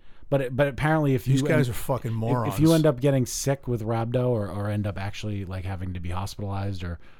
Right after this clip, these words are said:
Speaker 1: then you're, you're a coward, you're a pussy, and that, that's the culture that they perpetuate. That's, that's it.
Speaker 2: Interesting.
Speaker 1: Yeah. So, um, thank you anyway.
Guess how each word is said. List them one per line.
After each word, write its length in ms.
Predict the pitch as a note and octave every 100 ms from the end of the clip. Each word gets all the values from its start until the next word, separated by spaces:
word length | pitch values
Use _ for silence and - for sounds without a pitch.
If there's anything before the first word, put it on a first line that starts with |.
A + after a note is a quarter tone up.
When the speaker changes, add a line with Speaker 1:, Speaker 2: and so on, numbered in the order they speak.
| - - -
Speaker 1:
then 140 | B2 A2+
you're, 220 | G#2+ F#2
you're 120 | G#2
a 40 |
coward, 380 | G#2 A#2+ F2+ D#2+ D#2+
you're 100 | F#2+
a 20 |
pussy, 380 | - G#2 E2 D#2 - - - -
and 100 | A2+
that, 140 | G#2 G2
that's 220 | A#2 -
the 80 | A#2
culture 300 | A2+ A2 G#2
that 120 | F#2+
they 100 | F#2+
perpetuate. 560 | - E2+ F2+ - D#2 - -
That's, 280 | G2+ - -
that's 240 | G#2 G2+
it. 60 | D3
Speaker 2:
Interesting. 540 | D#3 B2 - A2 G2+ - -
Speaker 1:
Yeah. 180 | A2 E2
So, 400 | - C#3 C3+ C3 - - -
um, 300 | C3 B2+ B2
thank 260 | G#2+ D3 E3+
you 120 | G#3+
anyway. 420 | G3 A2 F2+ E2+